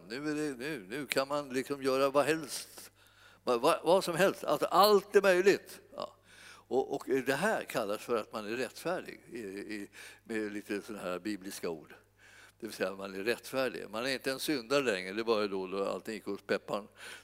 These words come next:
Men nu blev jag liksom en person som, som var rättfärdig, en godkänd person.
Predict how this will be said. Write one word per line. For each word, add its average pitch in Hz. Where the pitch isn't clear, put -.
Men 127
nu 135
blev 113
jag 123
liksom 113
en 131
person 143
som, 135
som 165
var 139
rättfärdig, 147
en 131
godkänd 151
person. 151